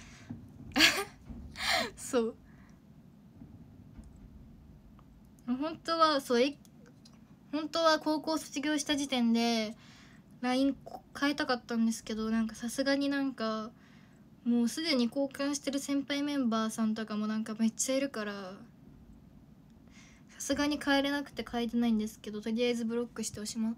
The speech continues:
もう終わってるんですけど。<laughs> ブロックすな。<laughs> そう。基本的になんか全然。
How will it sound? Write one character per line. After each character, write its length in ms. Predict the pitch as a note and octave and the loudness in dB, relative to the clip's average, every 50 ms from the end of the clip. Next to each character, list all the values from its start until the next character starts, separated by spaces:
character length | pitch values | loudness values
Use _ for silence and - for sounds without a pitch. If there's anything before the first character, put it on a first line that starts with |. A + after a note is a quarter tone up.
| - - | -6 -6
も 120 | A#3 A#3 | -4 -4
う 60 | A3+ A3+ - A3+ | -4 -2 0 0
終 80 | A3+ - | 0 2
わ 120 | - A#3 | 2 2
っ 40 | C#4 | 2
て 160 | - - - | 0 2 4
る 100 | C4+ C4 | 4 4
ん 20 | A#3+ | 4
で 60 | A#3 | 2
す 140 | - - - | 0 -4 -12
け 80 | - | -14
ど。 60 | - - - - - - - - - | -16 -20 -20 -20 -20 -20 -20 -16 -2
<laughs> 360 | - - - - - D4 - | 2 6 6 6 6 4 0
ブ 100 | - A#3+ | 0 0
ロ 100 | C4 D4 | 0 0
ッ 20 | C#4+ | -2
ク 120 | - - | -4 -6
す 160 | - - - | -8 -4 -2
な。 140 | B3 A3 G#3+ - - - - - - - - - E5+ E5+ - - - - A#4 - - | -2 -2 -4 -6 -12 -16 -16 -18 0 4 6 6 8 8 6 6 4 2 -6 -8 -10
<laughs> 800 | - - - - - - - - - - - - - - - - | -16 -20 -20 -20 -14 -6 -2 -2 0 0 -2 -4 -6 -10 -14 -20
そ 440 | - - - - - - - B3+ A#3+ | -20 -20 -18 -18 -18 -8 -4 -2 -2
う。 180 | A#3 A#3 A#3+ - - - - - - - - - - - - - - - - - - - | -2 -2 -6 -10 -16 -20 -20 -20 -20 -20 -20 -20 -20 -20 -20 -20 -20 -20 -20 -20 -20 -20
基 120 | - - | -14 -8
本 220 | - B3+ B3+ B3+ B3+ | -6 -4 -4 -4 -4
的 240 | A#3+ C4+ B3 - C4 | -4 -6 -6 -6 -4
に 140 | B3+ B3+ | -4 -4
な 120 | B3 B3 B3 | -4 -4 -4
ん 80 | B3 | -6
か 100 | A#3 G3 | -6 -6
全 240 | G3 G#3 G#3+ G#3+ G#3 | -6 -4 -2 -2 -2
然。 280 | G#3 G#3 G#3 G#3 A3+ | -2 -2 -4 -6 -8